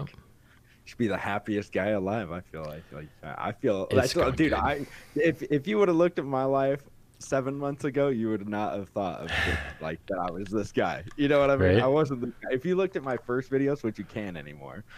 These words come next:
Speaker 1: but, uh,
Speaker 2: Oh, God.
Speaker 1: <laughs> but if you looked at my first videos,
Speaker 2: Yeah.
Speaker 1: I wasn't the, I was just like, "And today we are going to look
Speaker 2: Right.
Speaker 1: at the price."
Speaker 2: Yeah.
Speaker 1: <laughs> 'Cause it
Speaker 2: Yeah.
Speaker 1: wasn't, it, I wasn't as happy as, and even when we have some downturns or whatever, it's just like,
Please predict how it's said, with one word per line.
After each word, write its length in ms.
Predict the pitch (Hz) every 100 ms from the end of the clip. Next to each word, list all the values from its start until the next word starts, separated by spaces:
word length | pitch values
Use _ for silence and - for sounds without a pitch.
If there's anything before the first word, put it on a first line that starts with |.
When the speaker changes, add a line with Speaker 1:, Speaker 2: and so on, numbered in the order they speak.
| - - -
Speaker 1:
but, 320 | 107 98 -
uh, 180 | 107 85
Speaker 2:
Oh, 20 | 82
God. 340 | 76 76 123 156
Speaker 1:
<laughs> 40 |
but 180 | 160 165
if 140 | 185
you 180 | 185 214
looked 220 | 196 196
at 60 | 180
my 160 | 147
first 340 | 143 156 175 175
videos, 360 | 165 165 170
Speaker 2:
Yeah. 200 | 180 92 80 - -
Speaker 1:
I 100 | 147
wasn't 400 | 170 196 196 151
the, 120 | 143 135
I 60 |
was 200 | 135 139
just 160 | 120 107
like, 200 | 107 92 - _
"And 160 | 82 85 -
today 400 | 85 87 80 73
we 60 | 76
are 180 | 73 73
going 220 | 73 73 73 - -
to 60 | 73
look 140 | 73
Speaker 2:
Right. 260 | 95 92 110
Speaker 1:
at 60 | -
the 60 |
price." 300 | - 87 71 - - _ - -
Speaker 2:
Yeah. 180 | 101 95
Speaker 1:
<laughs> 640 | - 196 208 170 - -
'Cause 140 | 170 147
it 80 | 151
Speaker 2:
Yeah. 120 | 156
Speaker 1:
wasn't, 280 | 160 160 -
it, 220 | 131 135 135
I 60 | 139
wasn't 420 | 156 170 147 123
as 180 | 131 123
happy 360 | 139 165 - 104
as, 180 | 104 101 - -
and 140 | 202 233
even 180 | 208
when 140 | 208 196
we 100 | 185
have 240 | 185 180
some 180 | - 117
downturns 600 | 104 117 131 131 117 110
or 60 | 95
whatever, 400 | 104 110 87 85
it's 140 | 80
just 160 | 92 -
like, 160 | 82